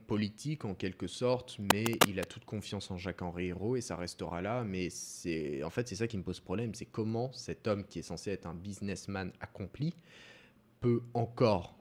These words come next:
faire confiance à un homme qui a mis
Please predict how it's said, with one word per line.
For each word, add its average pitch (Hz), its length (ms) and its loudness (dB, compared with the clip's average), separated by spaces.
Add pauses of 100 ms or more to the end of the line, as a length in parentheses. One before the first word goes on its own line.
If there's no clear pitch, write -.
(120)
faire - 300 -4
confiance 113 680 -2 (100)
à 107 240 0
un 113 180 4
homme 107 260 2 (100)
qui 110 240 2
a 95 260 6 (1080)
mis 151 500 6